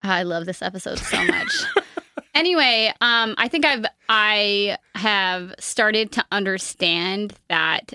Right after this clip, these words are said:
no matter how much I grind myself up against that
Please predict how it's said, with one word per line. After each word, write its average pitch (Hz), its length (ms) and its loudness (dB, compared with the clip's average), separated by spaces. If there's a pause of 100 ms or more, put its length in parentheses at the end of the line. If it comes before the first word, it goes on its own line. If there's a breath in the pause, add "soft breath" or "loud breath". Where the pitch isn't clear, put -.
no 196 200 0
matter 196 320 2
how 190 260 0
much 185 380 -6
I 180 180 0
grind 180 400 0
myself 180 400 -2
up 202 140 -2
against 185 560 -2
that 196 440 0